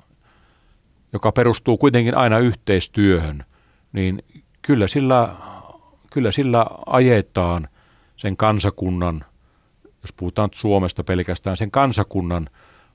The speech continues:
asioita niin, että sillä vallitsisi semmoinen kohtalainen tyytyväisyys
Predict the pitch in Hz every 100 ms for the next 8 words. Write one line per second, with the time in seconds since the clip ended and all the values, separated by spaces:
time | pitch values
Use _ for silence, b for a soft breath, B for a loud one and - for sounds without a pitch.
0 | - 98 - 85 82 82 95 101 98 92
1 | - 92 110 107 117 104 101 85 104 120
2 | 123 - 156 - 101 95 92 90 - 113
3 | 98 - 80 80 76 - 85 76